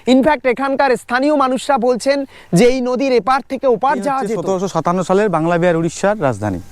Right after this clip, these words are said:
Speaker 1: জায়গাটায় রয়েছি পুরো গঙ্গার পারে, ওই পারে, ওই যে ওইখানে দেখা যাচ্ছে হাজারদুয়ারি।
Speaker 2: এই প্রাসাদের সঙ্গে হাজারদুয়ারির সম্পর্ক নেই।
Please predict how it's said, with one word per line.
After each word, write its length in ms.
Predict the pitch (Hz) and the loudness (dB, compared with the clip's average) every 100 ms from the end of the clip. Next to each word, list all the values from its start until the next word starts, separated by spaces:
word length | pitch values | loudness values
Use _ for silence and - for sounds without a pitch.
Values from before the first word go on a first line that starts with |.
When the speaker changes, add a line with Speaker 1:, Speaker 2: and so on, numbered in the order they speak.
| - - - | -18 -14 -2
Speaker 1:
জায়গাটায় 500 | 180 165 180 185 143 | -2 0 -2 0 0
রয়েছি 540 | 131 120 - 160 240 - - - - - | -4 -6 -8 -10 -10 -14 -16 -16 -16 -6
পুরো 220 | 247 277 | -2 -2
গঙ্গার 440 | 170 175 190 190 180 | 0 0 0 0 0
পারে, 260 | 147 160 254 - - - - - - - - - - | -2 -2 -6 -12 -14 -14 -16 -16 -14 -14 -14 -16 0
ওই 220 | 247 294 | 0 0
পারে, 280 | 220 214 202 | 0 0 2
ওই 160 | 208 214 | 0 0
যে 100 | 220 | 0
ওইখানে 360 | 214 214 226 | 0 -2 0
দেখা 260 | 185 170 196 | 0 0 0
যাচ্ছে 260 | 196 - | -2 -2
হাজারদুয়ারি। 680 | 175 139 160 170 147 135 - - - - 151 | -6 -2 0 0 -2 -4 -4 -14 -16 2 2
Speaker 2:
এই 40 | |
প্রাসাদের 380 | 170 180 185 190 | 4 0 0 -4
সঙ্গে 240 | - 196 208 | -2 -2 0
হাজারদুয়ারির 480 | 160 175 170 180 | 0 0 2 0
সম্পর্ক 360 | 175 147 143 139 | 0 0 0 0
নেই। 140 | 104 | -2